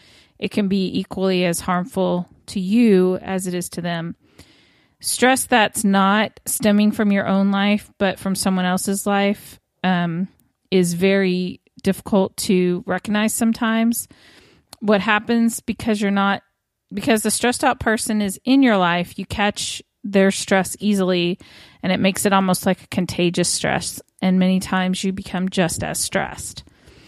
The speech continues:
There's, like, a secondhand stress effect.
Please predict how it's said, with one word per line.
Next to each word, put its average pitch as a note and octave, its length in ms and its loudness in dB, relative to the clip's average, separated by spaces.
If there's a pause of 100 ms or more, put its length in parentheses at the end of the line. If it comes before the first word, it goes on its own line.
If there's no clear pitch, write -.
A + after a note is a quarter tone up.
(380)
There's, G#3 300 4
like, G3 180 2
a F#3 80 -4
secondhand F#3+ 800 -2
stress F#3 400 -2
effect. - 560 -8